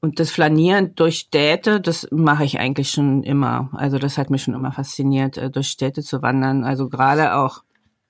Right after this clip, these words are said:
also auch schon bevor die Mauer fiel. Also es gab ja auch, äh, doch ein paar Länder, in die wir fahren konnten. Und ich bin, äh, zum Beispiel immer gern durch Budapest oder Prag flaniert. Aber was mir eben immer auch wichtig war, war so,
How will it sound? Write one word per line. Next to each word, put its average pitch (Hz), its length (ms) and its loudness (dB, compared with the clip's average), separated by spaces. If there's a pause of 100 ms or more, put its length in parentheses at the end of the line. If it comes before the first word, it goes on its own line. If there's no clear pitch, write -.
(720)
also 147 160 0
auch 131 180 4
schon 147 460 4
bevor 160 340 2
die 156 120 4
Mauer 135 340 4
fiel. 131 460 0
Also 131 260 -2
es 131 160 -2
gab 131 220 -2
ja 127 160 0
auch, 131 260 -6 (140)
äh, 127 280 -2 (120)
doch 131 160 -4
ein 147 100 0
paar 135 160 0
Länder, 131 320 2
in 127 100 0
die 127 120 -2
wir 123 100 -2
fahren 131 240 0
konnten. 143 300 0
Und 127 200 0 (440)
ich - 160 -8
bin, 139 320 6
äh, 131 260 2
zum 139 160 2
Beispiel 127 300 0
immer 135 160 4
gern 123 280 2
durch 123 260 -2
Budapest 131 540 -2
oder 120 240 -2
Prag 127 360 -4
flaniert. 123 580 -2 (600)
Aber 139 180 4
was 139 160 0
mir 151 140 2
eben 143 100 4
immer 139 300 4
auch 139 160 0
wichtig 156 340 0
war, 139 160 4
war 135 160 2
so, 143 260 2